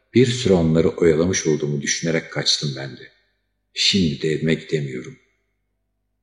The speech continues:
Nevzat ayaklanıp da düşünceli bir şekilde çay koymaya giderken komiser peşinden seyirtti.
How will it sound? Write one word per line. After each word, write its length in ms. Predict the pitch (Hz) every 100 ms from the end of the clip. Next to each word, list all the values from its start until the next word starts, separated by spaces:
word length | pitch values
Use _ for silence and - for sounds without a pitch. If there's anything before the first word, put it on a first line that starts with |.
| _ _ _ _ _ _ _ _ _ _ _ _ 82
Nevzat 440 | 85 80 107 -
ayaklanıp 640 | 82 80 - 90 95 -
da 120 | 80 71
düşünceli 580 | - 78 78 85 95
bir 80 | 85
şekilde 500 | 76 - - 73 76
çay 260 | - 90 92
koymaya 380 | 82 76 73 73
giderken 540 | - - - 156 156
komiser 460 | - 71 - 78 -
peşinden 500 | 73 - 73 73 76
seyirtti. 680 | - 71 67 - - -